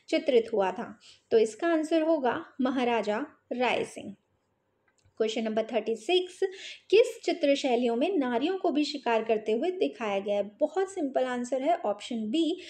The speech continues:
कोटा। क्वेश्चन नंबर थर्टी सेवन, राजस्थान में भित्ति चित्रों को चिरकाल तक जीवित रखने के लिए एक आलेखन विधि पद्धति है जिसको कहा जाता है आरायस।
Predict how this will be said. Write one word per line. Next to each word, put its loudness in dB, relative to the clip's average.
कोटा। 4
क्वेश्चन 0
नंबर 0
थर्टी -2
सेवन, 0
राजस्थान 4
में 4
भित्ति 6
चित्रों 2
को 2
चिरकाल 0
तक 2
जीवित 0
रखने 0
के -2
लिए 2
एक -8
आलेखन -2
विधि -4
पद्धति 0
है -2
जिसको 0
कहा 2
जाता 0
है -6
आरायस। 2